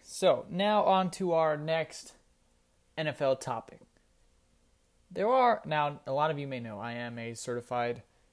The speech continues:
psychic. I have seen the future many times over. I can tell you exactly what's gonna happen, but I won't because I'm not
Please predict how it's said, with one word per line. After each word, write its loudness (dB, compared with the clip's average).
psychic. -2
I -4
have 0
seen 6
the 4
future -2
many -8
times -10
over. -8
I -14
can -18
tell -4
you -4
exactly 2
what's -6
gonna -8
happen, -10
but 6
I 8
won't 8
because -8
I'm -6
not -6